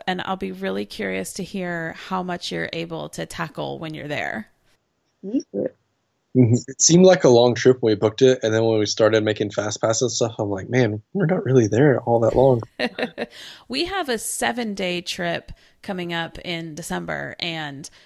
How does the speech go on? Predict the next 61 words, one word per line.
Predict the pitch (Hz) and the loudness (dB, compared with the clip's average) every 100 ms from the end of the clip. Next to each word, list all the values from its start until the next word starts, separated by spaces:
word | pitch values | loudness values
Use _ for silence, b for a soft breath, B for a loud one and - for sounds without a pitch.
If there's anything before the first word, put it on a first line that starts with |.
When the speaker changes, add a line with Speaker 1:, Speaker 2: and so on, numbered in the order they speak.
| b | b
Speaker 1:
trying | - 202 190 | -8 -4 -4
to, | 185 180 - | -6 -10 -10
you | 185 | -8
know, | 170 | -6
make | 170 175 175 | -6 -8 -8
a | |
list | 170 170 - | -8 -8 -8
of | 175 | -10
the | 165 | -8
rides | 160 165 165 | -8 -8 -10
we're | 175 | -12
gonna | 165 | -10
ride, | 160 160 | -10 -10
I'm | 156 170 | -12 -12
like, | 160 - - | -12 -12 -12
"This | 208 | -8
isn't | 285 247 220 190 185 | -8 -6 -8 -8 -10
enough | 175 165 | -10 -12
time | - 175 160 156 | -10 -8 -6 -8
to | 160 170 | -10 -10
cover | 170 165 156 | -10 -8 -8
everything." | 180 196 175 151 | -8 -8 -10 -12
Like, | 156 175 - | -10 -10 -6
I | 214 | -6
don't | 294 | -6
think | 311 277 | -10 -8
you | 247 | -8
can | 202 180 - | -8 -8 -8
ever | 170 170 | -6 -6
have | 170 165 | -6 -8
enough | 165 160 | -10 -12
time | - 151 151 | -10 -12 -12
to | 151 | -12
do | 151 | -8
everything | - 151 151 147 143 | -8 -8 -12 -12 -14
you | 139 | -12
wanna | 131 120 | -14 -12
do. | - - - b b b b b - | -12 -14 -18 b b b b b -2
But | 240 | -2
the | 240 | -2
Speaker 3:
Right. | |
Speaker 1:
nice | 226 277 302 | -2 -4 -4
thing | - 220 185 | -4 -4 -2
is | 165 165 - 208 | -4 -6 -12 -8
you'll | 202 | -6
get | 202 185 | -6 -6
a | |
lot | 170 170 190 269 | -6 -6 -6 -6
more | 285 277 | -6 -6
done, | 220 214 214 | -6 -6 -8
just | 196 - | -10 -10
the | 190 | -10
two | - 196 | -8 -8
of | 214 | -6
you, | 262 294 - | -6 -6 -6
and | 190 | -6
not | 185 180 | -6 -6
having | 185 185 185 | -8 -10 -12
to | |
drag | 185 175 170 | -8 -6 -6
around | 170 165 156 156 160 - | -8 -8 -10 -10 -14 -16